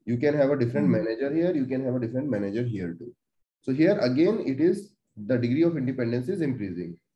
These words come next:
Speaker 1: You can have another scenario that where you have two different organizations. This organization is responsible for development activity. This is,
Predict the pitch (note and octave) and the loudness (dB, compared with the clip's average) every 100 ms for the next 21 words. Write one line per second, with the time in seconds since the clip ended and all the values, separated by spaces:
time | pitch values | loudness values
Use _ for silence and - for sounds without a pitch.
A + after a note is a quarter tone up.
0 | _ _ _ - E3+ G#3 F#3+ E3 F#3+ A3 | _ _ _ -4 2 6 8 6 6 4
1 | F#3 C#3+ C#3+ F3 F3+ D#3 D#3 F3 D#3+ D#3 | 4 4 4 2 2 2 2 2 0 0
2 | E3 E3+ E3+ G3+ G#3+ G#3+ D#3 D3+ D#3 E3 | 0 -2 -4 -8 -6 -2 -2 0 0 0
3 | E3+ - _ - A#2+ A#2 B2+ B2 A#2+ B2 | -2 -8 _ -4 -2 0 0 2 2 0
4 | B2 F#2+ F2+ _ _ _ _ G#2+ D#3+ F3 | -4 -8 -10 _ _ _ _ -2 0 2
5 | D3+ D#3+ D#3+ D#3+ F3 E3+ D#3 B2+ C#3 C3+ | 2 4 4 4 4 2 2 -6 -4 -4
6 | C#3+ C#3 C3+ C3 G#2+ A2+ A#2+ E3+ E3+ E3+ | -2 -4 -4 -4 -2 -2 0 2 0 2
7 | F3 E3+ - C3 B2+ C3 | 0 0 -4 -6 -8 -10